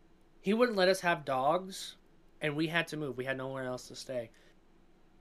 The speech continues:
Um, he wouldn't let us to have our dog. And my dad made the mistake of agreeing to not have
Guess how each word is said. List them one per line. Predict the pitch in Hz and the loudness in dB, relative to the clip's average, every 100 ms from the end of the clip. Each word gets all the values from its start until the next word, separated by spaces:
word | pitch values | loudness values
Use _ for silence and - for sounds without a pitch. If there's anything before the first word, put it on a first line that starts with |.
| _ - _ - _ _ _ - | _ -20 _ -20 _ _ _ -12
Um, | 135 135 123 123 - - | -6 -4 -4 -8 -16 -14
he | - | 0
wouldn't | 180 185 160 | 4 4 4
let | 147 | 0
us | 143 139 - | 0 -2 -4
to | |
have | 131 127 127 | -6 -6 -4
our | 123 | -2
dog. | 151 185 110 - - _ _ _ _ - _ - - - _ - - _ _ - _ _ _ _ _ - - - _ - | 0 0 -2 -8 -20 _ _ _ _ -20 _ -20 -20 -20 _ -20 -20 _ _ -20 _ _ _ _ _ -20 -20 -20 _ -8
And | 147 143 139 135 135 131 127 123 - - - _ - | 0 2 2 0 0 -4 -6 -8 -12 -18 -20 _ -18
my | 135 139 143 | -8 -4 -2
dad | 143 143 143 | 2 2 0
made | 147 135 | -4 -6
the | 131 127 120 | -6 -4 -6
mistake | 123 127 - 190 180 170 156 - - - - - - | -8 -6 0 4 6 6 2 -6 -18 -20 -20 -20 -14
of | 131 131 127 123 120 120 - - _ _ _ _ - _ _ _ _ _ - - | -8 -6 -4 -4 -6 -12 -20 -20 _ _ _ _ -20 _ _ _ _ _ -10 -6
agreeing | 147 139 151 147 143 139 - | -6 -4 -4 -4 -4 -8 -12
to | 143 | -10
not | 131 131 - - | -8 -8 -10 -10
have | 131 | -10